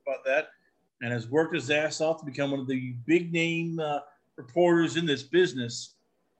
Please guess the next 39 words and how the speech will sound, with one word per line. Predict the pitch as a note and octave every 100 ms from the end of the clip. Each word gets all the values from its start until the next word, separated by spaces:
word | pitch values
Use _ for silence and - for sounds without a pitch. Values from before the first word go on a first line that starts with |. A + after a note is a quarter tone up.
| _ -
I | C#3+
give | D3 D3 D3+ C3
you | C#3 C#3 C#3+
all | C#3+ F3+ G3+
the | G3
way | F#3 F3+ G3+ F#3+
from, | - E3+ E3 D#3+
well, | D#3 D4
he | C#3+
used | E3 F#3 -
to |
be | D#3 F#3
just | E3 D#3+
a | C#3 D3+
guy | D#3+ E3+
who | E3+ C#3+ D3
was | D3 C3+ A#2+ - _ _ _ -
scrapping | - - E3+ F3 F3
for | E3+
stuff. | D3+ - F3 F3
Now | D3 E3+ D#3+
he | D#3+ E3
is | D#3+ D#3 B2+ - - _ _ -
making | D3+ D#3
the | C#3+
big | A#2+ F3+ C#3
bucks, | D#3 - -
as | C#3+ A#2+
they | B2+ B2
say. | - C3 B2 B2 B2 - _ _ -
I | D3+
give | B2+ C3 C3+
you | B2 B2 A#2+ -
from | D#3 C#3 B2+ B2+ B2 B2 B2 - _ _ _ _ _ _ -
mixed | E3 E3+ E3
martial | E3 E3+ - D#3
arts | D#3+ F3 E3+ - - - _ _
dot | D#3 D#3 -
com, | C#3 F#3+ G#3+ D#3 C3